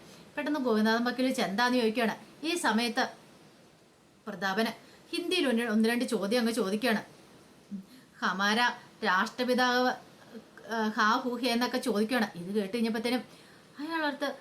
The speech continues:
ഗോപിനാഥൻ വക്കീൽ ഓർത്ത്, "ഇവൻ എന്താ തലയ്ക്ക് വട്ടുണ്ടോ?" എന്നൊക്കെ ഓർക്കുകയാണ്. ഈ സമയത്ത്, ആ, പ്രധാനം ഓർത്തു, "എന്താ ഞാൻ പറഞ്ഞ ഹിന്ദി മനസ്സിലായില്ലേ?" എന്ന് ചോദിക്കുകയാണ്. "എടോ, താ ഹിന്ദിയാണോ പറഞ്ഞേ?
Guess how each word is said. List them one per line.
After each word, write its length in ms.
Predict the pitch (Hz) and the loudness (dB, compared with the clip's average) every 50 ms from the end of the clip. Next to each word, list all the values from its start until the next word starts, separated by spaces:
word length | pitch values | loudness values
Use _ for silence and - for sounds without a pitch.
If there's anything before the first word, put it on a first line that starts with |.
| - - | -10 -6
ഗോപിനാഥൻ 440 | 226 233 226 233 254 277 294 302 311 | -2 0 2 2 2 2 2 2 0
വക്കീൽ 260 | 330 330 330 349 330 | -2 -2 0 0 0
ഓർത്ത്, 160 | 269 214 - | 0 0 -2
"ഇവൻ 240 | 226 254 339 440 392 | -2 -2 0 0 0
എന്താ 220 | 302 240 214 254 226 - | 0 0 -2 -2 -4 -4
തലയ്ക്ക് 260 | 208 190 196 220 - | -4 -4 -4 -4 -4
വട്ടുണ്ടോ?" 560 | 302 233 208 185 - - 285 254 208 208 156 - - - - - - - - | -2 -2 -2 -2 0 0 0 2 2 0 0 -2 -8 -18 -20 -20 -20 -14 -8
എന്നൊക്കെ 340 | 190 190 208 220 220 254 240 | -4 -2 -2 0 0 0 0
ഓർക്കുകയാണ്. 460 | 185 180 196 208 208 - 220 190 - - - - - - | 0 0 -2 -2 0 0 -2 -2 -2 -6 -14 -20 -18 -10
ഈ 120 | 175 185 214 | -6 -4 -2
സമയത്ത്, 460 | 214 240 208 208 226 226 226 254 - - - - - - - - - - - - - - - | 0 0 2 2 2 2 0 -2 -2 -4 -8 -18 -20 -20 -20 -20 -20 -20 -20 -20 -20 -18 -10
ആ, 140 | 277 285 285 262 - - | -6 -6 -6 -6 -6 -6
പ്രധാനം 380 | 262 262 220 247 247 262 277 277 | -4 -2 0 2 2 2 2 0
ഓർത്തു, 180 | 254 - - 220 - - | 0 -2 -4 -6 -6 -4
"എന്താ 260 | - 202 220 - 254 - - - | -2 0 0 2 0 -2 -2 -2
ഞാൻ 200 | 254 320 392 415 349 | 0 2 2 2 2
പറഞ്ഞ 180 | 320 285 277 311 | 0 0 0 0
ഹിന്ദി 280 | 320 277 220 226 285 | 0 0 0 2 2
മനസ്സിലായില്ലേ?" 560 | 311 285 226 214 208 247 262 277 294 262 247 247 | 2 2 2 2 2 2 2 2 2 2 2 2
എന്ന് 120 | 254 254 | 2 2
ചോദിക്കുകയാണ്. 360 | 214 202 208 247 226 202 175 - - - - - - - - - - - 220 | 2 2 0 0 0 0 -2 -4 -10 -20 -20 -20 -20 -20 -20 -14 -8 -4 -2
"എടോ, 280 | 214 185 208 226 220 220 - - - - | 0 2 2 0 0 -2 -6 -10 -4 -2
താ 160 | 196 180 214 | 0 2 2
ഹിന്ദിയാണോ 520 | 254 262 294 208 208 220 311 311 294 302 | 0 0 2 2 2 2 4 4 2 2
പറഞ്ഞേ? 320 | 294 262 240 233 254 240 | 2 2 2 2 2 0